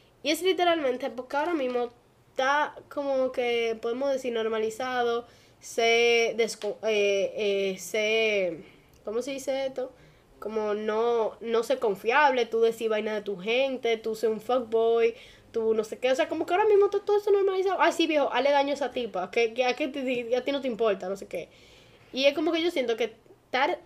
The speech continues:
tan normalizado hacerle daño a la gente ha hecho esa misma vaina de que se pierda la confianza de la gente.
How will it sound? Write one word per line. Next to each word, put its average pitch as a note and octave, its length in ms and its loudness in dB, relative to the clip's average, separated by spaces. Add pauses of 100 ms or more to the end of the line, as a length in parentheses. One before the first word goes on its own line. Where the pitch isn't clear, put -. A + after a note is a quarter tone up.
tan C4 180 -2
normalizado D#4 640 -2
hacerle A3+ 240 -6
daño A#3+ 200 -2
a A#3+ 40 -2
la A#3 80 -6
gente G3+ 460 -8
ha G#3+ 200 -4
hecho G3+ 240 -8 (380)
esa A3 240 -4
misma G#3+ 180 -4
vaina A#3 280 -4
de G#3 100 -4
que G#3+ 80 -12
se G3+ 140 -8
pierda G#3+ 500 -4
la G3+ 180 -6
confianza G3 540 -8
de F#3 100 -10
la F3+ 80 -12
gente. G3+ 360 -10